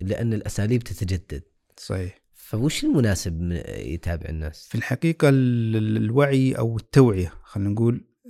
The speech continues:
Speaker 2: تحسنت بشكل كبير في الفترة الأخيرة بسبب ارتفاع موضوع اله-، الهجمات. أنت عارف أنه بعد كورونا، آه، زاد استخدام الناس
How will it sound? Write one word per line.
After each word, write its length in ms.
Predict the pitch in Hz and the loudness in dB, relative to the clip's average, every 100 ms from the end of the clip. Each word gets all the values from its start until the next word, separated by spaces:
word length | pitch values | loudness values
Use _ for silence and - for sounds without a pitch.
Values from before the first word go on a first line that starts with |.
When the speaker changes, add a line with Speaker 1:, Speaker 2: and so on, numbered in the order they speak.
| - | -8
Speaker 2:
تحسنت 500 | 107 139 - 123 - | -4 -2 0 -2 -2
بشكل 280 | - 123 | -6 -6
كبير 260 | - 120 131 | -4 0 0
في 160 | - 120 | -2 -6
الفترة 180 | - | -6
الأخيرة 560 | 104 107 - 135 110 131 - | -6 -6 -4 -2 0 -2 -6
بسبب 360 | - 135 127 123 | -4 0 0 0
ارتفاع 380 | - - 123 | -4 -4 -2
موضوع 320 | 92 92 98 92 | -2 -4 -4 -4
اله-، 220 | 80 - 123 | -6 -10 -10
الهجمات. 480 | 92 82 82 85 - _ - - - | -8 -8 -8 -10 -16 _ -20 -20 -10
أنت 140 | - 123 | -4 2
عارف 260 | 147 110 | 4 4
أنه 460 | 110 107 107 107 - | 2 2 0 -4 -6
بعد 240 | 117 107 | -4 -4
كورونا، 600 | - - 113 110 107 107 - - - 95 | -6 -2 0 0 0 -4 -10 -20 -12 -10
آه، 380 | 95 95 104 | -8 -8 -8
زاد 440 | 107 104 110 107 107 | -6 0 2 2 -2
استخدام 460 | - - - 95 | -8 -10 -6 -4
الناس 580 | 92 98 104 113 - - | -2 -2 -2 -2 -4 -4